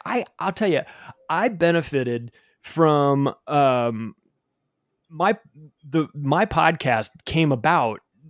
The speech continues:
not because I had any intention of starting a podcast, but it came about because I was, I had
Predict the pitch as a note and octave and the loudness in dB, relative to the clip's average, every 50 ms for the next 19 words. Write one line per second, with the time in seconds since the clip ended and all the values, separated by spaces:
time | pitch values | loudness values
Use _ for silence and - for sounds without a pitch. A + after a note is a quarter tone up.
0 | _ - E3 D#3+ E3 D#3+ D3+ C#3 - D3 - D3+ C#3 B2+ C3+ B2+ C3 C#3 C3+ C3 | _ -16 -6 -2 2 2 2 2 0 0 0 2 4 4 4 4 4 4 2 2
1 | B2+ B2+ A#2+ A2+ A2+ A#2 B2 B2+ - - A#2 A2+ - - - A#2+ A2 G#2 F#2+ F2+ | 2 0 -2 -2 -4 -4 -6 -6 -6 -8 -10 -10 -8 -6 -6 -6 -6 -6 -10 -10
2 | - C#3+ D#3+ F3 D3+ - A#2+ F#2 - - - - - - - C#3 - - E3 D#3 | -6 -4 -4 -4 -4 -6 -10 -14 -14 -16 -20 -20 -20 -20 -20 -4 0 2 2 2
3 | - - - G3 G#3+ G#3+ F3+ D3+ D#3+ D#3 A#2+ - D3+ C#3 - D#3 C#3 B2+ - C#3+ | 2 0 0 0 2 2 2 2 2 2 2 0 -2 -2 -2 -2 -2 0 0 0
4 | D3 C#3 C3+ C3 A2 - - - C3 A#2+ - - - - E3+ F#3 F3 D3 A#2 A2 | 2 2 0 -2 -4 -6 -6 -6 -6 -6 -6 -8 -8 -4 -4 -2 0 0 0 0
5 | A2+ B2+ C3+ B2+ | -2 -4 -6 -8